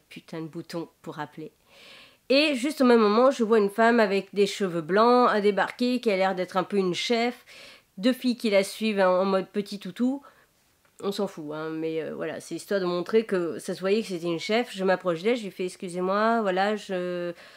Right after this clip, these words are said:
viens aider pour le stand Crunchyroll slash Kazé, et, euh, bah, je m'appelle Ibiki, blablabla, tout ça. Elle fait, ah, t'es un petit peu en avance, c'est cool, c'est sympa et tout, et, euh,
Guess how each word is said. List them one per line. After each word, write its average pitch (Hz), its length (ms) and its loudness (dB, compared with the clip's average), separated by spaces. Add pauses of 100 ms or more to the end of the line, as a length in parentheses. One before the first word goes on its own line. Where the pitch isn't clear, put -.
(260)
viens 196 220 2
aider 196 320 2
pour 202 180 -6
le 185 120 -4
stand 185 400 -2
Crunchyroll 190 680 0
slash 160 380 -8 (140)
Kazé, 196 920 2
et, 185 100 2
euh, 165 480 -4 (880)
bah, 175 220 -8
je - 80 -14 (760)
m'appelle 185 300 -10
Ibiki, 185 540 -8
blablabla, 165 540 -6
tout 175 100 -14
ça. 214 260 -4 (340)
Elle 262 80 4
fait, - 80 6
ah, 508 240 2
t'es 339 60 0
un 311 80 0
petit 285 120 -4
peu 302 120 -4
en 294 80 2
avance, 330 300 2
c'est 247 160 -2
cool, 339 200 -6
c'est - 140 -14
sympa 285 480 2
et 226 80 2
tout, 320 360 -2
et, 247 240 8
euh, 208 320 4